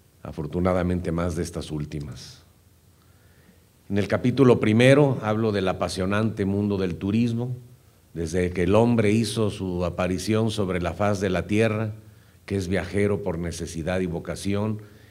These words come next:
y que desde los inicios, desde los inicios de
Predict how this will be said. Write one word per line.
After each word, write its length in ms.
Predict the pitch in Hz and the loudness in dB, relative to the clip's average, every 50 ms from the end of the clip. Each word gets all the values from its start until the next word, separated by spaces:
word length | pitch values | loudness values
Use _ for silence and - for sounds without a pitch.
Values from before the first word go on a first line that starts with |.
| - - - | -20 -16 -14
y 80 | 82 76 | -12 -10
que 180 | - 82 82 | -6 -6 -4
desde 240 | 78 82 76 80 78 | -4 -4 -4 -4 -6
los 200 | 76 78 73 80 | -6 -6 -6 -4
inicios, 880 | 82 82 95 113 113 110 - 95 98 95 92 - - - - - - _ _ _ _ _ _ _ _ _ - | -2 0 0 0 0 -2 -2 -4 -4 -4 -6 -8 -12 -16 -18 -20 -20 _ _ _ _ _ _ _ _ _ -14
desde 220 | 73 71 73 80 | -12 -8 -6 -4
los 220 | 76 82 82 - 87 | -4 -4 -4 -4 -4
inicios 800 | 82 90 101 104 101 - 95 95 92 90 90 - - - 65 65 | -2 0 0 0 0 -2 -2 -2 -2 -4 -6 -10 -14 -14 -12 -10
de 520 | 73 76 76 76 76 76 73 73 69 - | -8 -8 -6 -6 -6 -6 -8 -8 -10 -14